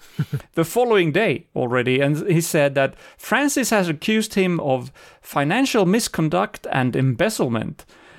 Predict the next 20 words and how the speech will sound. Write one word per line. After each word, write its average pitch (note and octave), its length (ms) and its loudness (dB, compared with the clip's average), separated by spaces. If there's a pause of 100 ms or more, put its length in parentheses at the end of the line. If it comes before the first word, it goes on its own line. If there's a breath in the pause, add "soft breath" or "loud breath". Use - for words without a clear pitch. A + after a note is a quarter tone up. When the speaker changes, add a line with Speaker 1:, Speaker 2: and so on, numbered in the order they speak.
(140)
Speaker 2:
And, C3 380 0
uh, B2+ 280 2 (240)
then A3+ 180 2
Becciu C#4 380 0
was F3 260 0
also G3+ 640 0
involved D3 580 0
in C3+ 80 0
a C3+ 60 0
very D3+ 300 0
criticized C#3 720 -4
real G3 260 0
estate - 420 -2
deal A2+ 260 -2
where A#2 220 0
the A#2 80 -2
church - 600 -2
tried C3+ 320 0
to D3+ 60 -8
buy D3+ 600 0